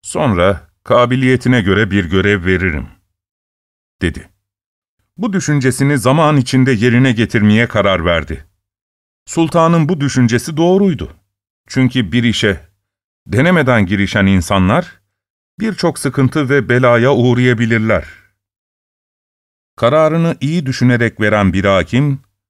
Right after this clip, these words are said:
toplumun karşısında mahcup olmaz.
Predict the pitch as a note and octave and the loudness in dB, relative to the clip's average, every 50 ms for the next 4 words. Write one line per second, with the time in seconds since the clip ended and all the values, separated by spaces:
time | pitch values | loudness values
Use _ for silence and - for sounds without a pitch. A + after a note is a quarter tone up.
0 | _ _ _ _ _ _ _ - - C3 B2+ - D3 D3 D#3 D#3+ D#3 - - B2 | _ _ _ _ _ _ _ -4 -4 -4 -2 0 -2 0 2 0 0 0 2 0
1 | A#2 G#2+ - A#2 - - A#2+ A2+ A2 A#2+ A#2+ A2+ A2 G2+ F2+ - A2 G#2 G2 F2 | 0 0 -2 -6 -4 0 0 2 2 2 2 2 2 0 -2 0 0 0 0 0
2 | F#2+ F#2 E2+ E2+ E2+ E2+ D2 C#2+ - - - - - _ | 0 0 0 0 0 0 -2 -4 -8 -12 -14 -16 -20 _